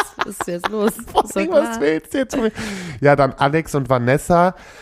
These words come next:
Speaker 2: Ich äußere mich zu dem Alex-Thema erst wieder, wenn das läuft.
Speaker 1: Ich
Speaker 2: Ich
Speaker 1: weiß, du will, hast Angst, dass du da mit deinem Management
Speaker 2: Nee,
Speaker 1: irgendwie
Speaker 2: ich wurde schon, ja, ich will halt einfach
Speaker 1: Hast
Speaker 2: jetzt
Speaker 1: du Ärger gekriegt das nach dem letzten Mal?
Speaker 2: Nein, null. Als wenn die was sagen würde, dann so, „Oh, das darfst du aber nicht.“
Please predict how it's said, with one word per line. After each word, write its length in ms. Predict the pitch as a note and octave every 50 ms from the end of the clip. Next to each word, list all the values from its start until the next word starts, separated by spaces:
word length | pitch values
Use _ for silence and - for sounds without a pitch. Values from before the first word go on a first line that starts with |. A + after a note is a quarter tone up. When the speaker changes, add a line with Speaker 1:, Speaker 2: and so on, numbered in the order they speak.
| - - _ _ _ -
Speaker 2:
Ich 180 | A#2+ A2 - -
äußere 260 | B2 C3 - C#3 B2
mich 140 | A2+ G#2+ -
zu 100 | - -
dem 160 | G#2+ G#2+ G2+ -
Alex-Thema 600 | G#2 A2 A2+ G#2 - - - A#2+ A2+ A2 G#2+ G#2 -
erst 300 | - A#2+ B2 - - -
wieder, 200 | B2 A#2+ A2+ G#2+
wenn 120 | A2 G#2+
das 180 | G#2+ G#2 G2 -
läuft. 420 | G#2+ G2+ G2 F#2+ F#2 F#2 - - -
Speaker 1:
Ich 140 | D#2+ F2
Speaker 2:
Ich 40 | -
Speaker 1:
weiß, 320 | F3 E3+ F3+ F3+ E3 - _
du 140 | - D#3+
will, 200 | D#3+ E3+ F3+ F3+ E3
hast 200 | F3+ - - -
Angst, 240 | F#3 F#3+ G3 - -
dass 120 | E3+ -
du 80 | F3 E3+
da 80 | E3+
mit 120 | E3+ E3+ E3+
deinem 140 | E3+ E3
Management 400 | E3+ E3+ F#3 G3 F#3+ - B2 B2+
Speaker 2:
Nee, 160 | C3 C3+ C#3 D3
Speaker 1:
irgendwie 180 | D3+ - - E3
Speaker 2:
ich 40 | -
wurde 180 | C#3 C#3+ C#3 -
schon, 180 | E3 C#3 B2 - -
ja, 360 | A2+ A#2 A2 A#2 C3 C3 - -
ich 160 | - - -
will 180 | C3 C3+ F2+
halt 180 | A#2+ B2+ A#2 -
einfach 220 | A#2 B2 A#2+ A#2+
Speaker 1:
Hast 160 | G#3+ - B2+ B3+
Speaker 2:
jetzt 80 | - -
Speaker 1:
du 20 |
Ärger 240 | B3 C#4 C#4 B3+ A#3+
gekriegt 200 | G3+ - A3+ G#3+
das 100 | G3+ -
nach 100 | G3 F#3+
dem 80 | F#3+ G3
letzten 300 | F#3 F#3 - - G#2+ G#2+
Mal? 80 | -
Speaker 2:
Nein, 500 | G#2 F#2+ F#2+ G#2 A2 A#2 A#2 A2 G2+ F#2 F2+
null. 360 | F2+ F#2 G2+ G2 E2+ D2+ D2+ _ _ _ _ _ _ _ _ _ - - - -
Als 200 | - - - -
wenn 100 | G#2 A2+
die 100 | A#2 G2+
was 160 | G#2+ G#2 -
sagen 300 | A2 G2+ A2 A#2 A#2 G#2+
würde, 160 | G2+ G2 G#2 F#2+
dann 180 | G2+ G2 G2+
so, 120 | F#2+ G#2+ -
„Oh, 220 | G#2 G#2 A2+ A2+
das 160 | G2+ F2+ F2 -
darfst 320 | - F2+ G#2 A#2 - -
du 40 | F#2+
aber 180 | E2 D#2+ E2 D#2
nicht.“ 300 | D#2 D#2+ D#2+ D#2 _